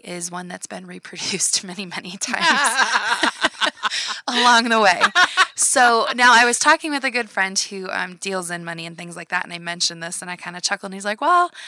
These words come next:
even though that's the case, it might still have more value than you think if it was reproduced long enough ago." So maybe not be an official, um, piece of money, but sometimes even really old reproductions have value too. So, um,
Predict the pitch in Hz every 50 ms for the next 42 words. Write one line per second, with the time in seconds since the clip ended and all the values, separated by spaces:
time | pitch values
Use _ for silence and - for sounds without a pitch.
0 | - - - - - - _ _ _ - 247 269 269 302 277 262 254 247 247 220
1 | 233 220 226 - - - 208 - - - - 202 202 202 202 - - - 185 -
2 | - 196 185 185 190 - - - - 196 190 - - 196 180 185 180 180 170 175
3 | 175 175 170 175 165 170 170 170 170 - - 269 269 247 233 - - 202 185 -
4 | 196 - - - 185 185 180 185 190 180 185 202 202 196 - - - 190 196 180
5 | 185 202 196 180 - - - 180 180 180 175 175 170 175 170 165 165 165 - -
6 | - 180 180 175 170 - - - - - - 185 185 185 190 185 180 180 - -
7 | 180 175 175 175 175 - - 185 185 175 175 170 165 - - - 180 175 - -
8 | - 175 175 175 170 175 - - - - - - - - - - _ - 95 90
9 | 90 90 87 90 - - 180 - - 175 170 196 208 208 202 190 185 170 - -
10 | - 185 185 190 - - 190 185 180 175 175 - 180 180 170 175 175 175 170 180
11 | 180 170 175 175 - - 170 175 175 - 165 160 - - - - 160 - - -
12 | - 95 - - 101 - - - - - - - - - - - - 190 185 -
13 | - - - - - - - - - 214 196 190 190